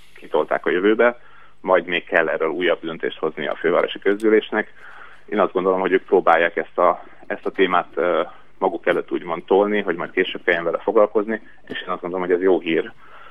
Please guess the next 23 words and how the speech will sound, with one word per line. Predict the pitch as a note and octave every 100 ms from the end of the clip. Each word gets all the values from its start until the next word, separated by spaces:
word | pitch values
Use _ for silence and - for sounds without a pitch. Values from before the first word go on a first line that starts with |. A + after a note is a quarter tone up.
| -
e, | - F2
alapvetően | F2 F2+ F2 - E2 - E2 E2
a, | E2 E2+ - - - - - - - -
a |
római | F#2+ F2+ E2+
partért | E2 F2 F2+ - - E2 E2
aggódóknak, | E2+ E2 E2 E2+ - G2
akik | F2 - -
ott | D2+
szeretnék | - D#2 - -
megőrizni | E2+ E2 E2 D#2
a |
természetes | D2 F2 D2 - - -
állapotot, | G2+ G2+ - F#2+
hiszen | G2 - D2 - - - - -
ugye | - E2+
minden, | F2+ F2+ F2 -
minden | G#2 G#2 F#2
nap | F2+ E2
számít | - D#2 D#2 D2+
ebben, | D#2 D2+ D2+
ami, | G1+ G1+ - - - - - - -
a, | - D#2